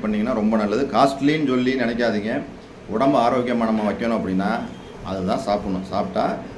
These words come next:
நல்லது. அது வந்து சொல்றாரு. அப்புறம், ஆம், ஆ, அந்த இதுல எதனால அதை சாப்பிட சொல்றாருன்னா, அது சோறாகும்போது அது அகு-, அதிக நெகிழ்ச்சியும் ஆகாமல்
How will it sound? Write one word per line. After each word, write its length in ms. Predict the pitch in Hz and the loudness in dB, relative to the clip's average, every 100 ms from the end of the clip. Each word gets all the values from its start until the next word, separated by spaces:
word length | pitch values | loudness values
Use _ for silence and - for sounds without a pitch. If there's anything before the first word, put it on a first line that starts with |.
| - | -6
நல்லது. 360 | 104 107 98 87 - - - - - - | -2 0 0 -2 -6 -8 -8 -8 -12 -4
அது 180 | 107 117 | 0 2
வந்து 480 | 117 127 143 123 110 | 4 6 8 6 2
சொல்றாரு. 400 | 117 117 107 110 - - | 0 2 2 2 -2 -6
அப்புறம், 480 | 107 113 135 143 - - - - 113 | -8 -2 2 2 2 -2 -6 -6 -2
ஆம், 680 | 117 117 113 113 110 107 107 - - - - | 0 2 4 4 4 2 -2 -6 -10 -10 -4
ஆ, 60 | 110 110 110 107 107 107 101 98 95 | 0 2 2 0 0 0 0 -2 -4
அந்த 240 | 110 139 147 | 2 6 8
இதுல 240 | 151 170 165 135 | 8 8 6 6
எதனால 380 | 190 214 190 160 | 6 6 8 6
அதை 100 | 143 | 6
சாப்பிட 240 | 143 151 | 4 2
சொல்றாருன்னா, 320 | 131 139 160 | 0 2 2
அது 80 | 131 | 2
சோறாகும்போது 720 | 120 160 180 165 139 127 139 | 2 4 6 6 4 0 0
அது 220 | 156 120 113 | 2 2 0
அகு-, 340 | 113 143 143 | 0 0 0
அதிக 320 | 107 139 175 | 0 0 2
நெகிழ்ச்சியும் 640 | 143 143 185 185 165 165 143 | 4 4 4 2 0 2 4
ஆகாமல் 540 | 127 123 120 127 | 4 4 4 4